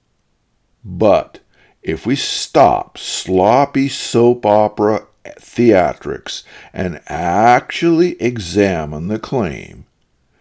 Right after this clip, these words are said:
it is clear that in fact Jesus, Mary, and Joseph were not refugees. Why? Well, for several reasons. First,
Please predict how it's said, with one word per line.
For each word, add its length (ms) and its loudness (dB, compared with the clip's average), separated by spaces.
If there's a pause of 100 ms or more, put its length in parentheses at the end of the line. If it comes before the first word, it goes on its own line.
(120)
it 140 -2
is 160 -4
clear 580 -2
that 200 -4
in 120 -6
fact 400 0
Jesus, 720 -4
Mary, 500 -4
and 200 -8
Joseph 680 -2 (340)
were 360 0 (180)
not 960 -2 (220)
refugees. 1200 -2 (960)
Why? 400 2 (840)
Well, 520 -2
for 180 -2
several 720 0
reasons. 880 0 (1700)
First, 720 2